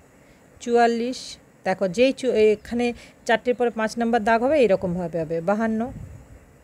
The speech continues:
সাতষট্টি, পঁচাশি, সত্তর,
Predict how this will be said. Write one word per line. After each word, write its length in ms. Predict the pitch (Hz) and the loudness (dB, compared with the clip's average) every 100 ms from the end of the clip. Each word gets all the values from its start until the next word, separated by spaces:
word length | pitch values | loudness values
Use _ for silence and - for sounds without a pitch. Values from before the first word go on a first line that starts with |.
| _ - - - - - - - - - - - - - | _ -20 -20 -20 -20 -20 -20 -20 -20 -20 -20 -20 -16 -8
সাতষট্টি, 640 | - 202 - 233 220 - 240 285 - - _ _ - _ _ - - - - - - - - _ - _ - - _ - - - | 0 -2 0 -2 -2 -6 -10 -10 -20 -20 _ _ -20 _ _ -20 -20 -18 -18 -20 -20 -20 -20 _ -20 _ -20 -20 _ -20 -16 -2
পঁচাশি, 500 | 208 202 220 - 277 - _ - _ _ - - - - - - - - - - - _ - - - - - - _ _ - - - - - - | -2 0 -4 -4 -10 -12 _ -20 _ _ -20 -20 -20 -20 -18 -20 -20 -20 -20 -20 -20 _ -20 -20 -20 -20 -20 -20 _ _ -20 -20 -20 -20 -14 -2
সত্তর, 480 | 214 - - 226 | -2 -2 -2 -2